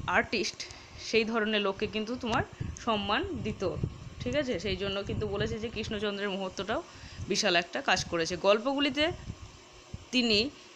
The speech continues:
গোপালের আলোক স্তম্ভ, স্তম্ভের কাজ করেছেন, আলোক স্তম্ভের কাজ করেছেন।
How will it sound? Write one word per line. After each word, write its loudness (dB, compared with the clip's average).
গোপালের 8
আলোক 6
স্তম্ভ, 4
স্তম্ভের 4
কাজ 2
করেছেন, -2
আলোক 4
স্তম্ভের 0
কাজ 0
করেছেন। -2